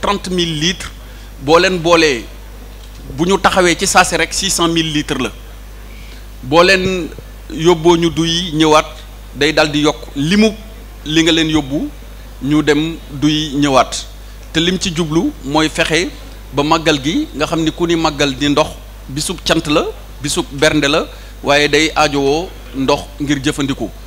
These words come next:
Loolu mooy li mu ni woon nañ ko ñëw indi jébbal ko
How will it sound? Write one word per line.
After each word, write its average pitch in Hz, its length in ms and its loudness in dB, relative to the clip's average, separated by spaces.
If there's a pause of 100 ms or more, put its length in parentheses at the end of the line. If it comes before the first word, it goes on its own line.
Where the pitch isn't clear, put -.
(240)
Loolu 156 220 4
mooy 151 300 2
li 139 160 0
mu 170 120 4
ni 165 80 2
woon 156 180 4 (140)
nañ 147 160 0
ko 156 120 -2
ñëw 143 400 -2
indi 139 360 -2
jébbal 151 360 0
ko 127 220 -2